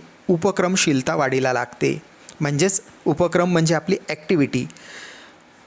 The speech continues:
व्यक्ती जेव्हा कार्यक्रमाचे संयोजन करतो, कार्यक्रमाला व्यवस्थित प्लॅन करतो,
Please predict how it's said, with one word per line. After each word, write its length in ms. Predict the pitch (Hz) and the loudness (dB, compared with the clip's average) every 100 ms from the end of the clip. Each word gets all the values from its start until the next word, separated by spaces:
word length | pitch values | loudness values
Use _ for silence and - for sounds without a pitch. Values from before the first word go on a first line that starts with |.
| - | -6
व्यक्ती 360 | 175 165 165 233 | -2 -2 -2 0
जेव्हा 380 | 202 196 196 147 | 2 2 2 0
कार्यक्रमाचे 640 | 160 156 160 175 175 175 | -2 -4 -2 0 0 0
संयोजन 540 | - 160 156 160 202 226 | 0 2 2 4 2 2
करतो, 520 | 185 165 151 131 - - - | 2 0 0 0 -2 -10 -8
कार्यक्रमाला 880 | 147 147 156 165 165 165 165 165 165 - | -4 -4 -2 0 0 0 0 -2 -6 -8
व्यवस्थित 420 | 151 151 170 175 185 - | -2 0 0 0 -2 -2
प्लॅन 280 | 170 170 220 | -2 0 0
करतो, 400 | 196 165 139 | -2 0 0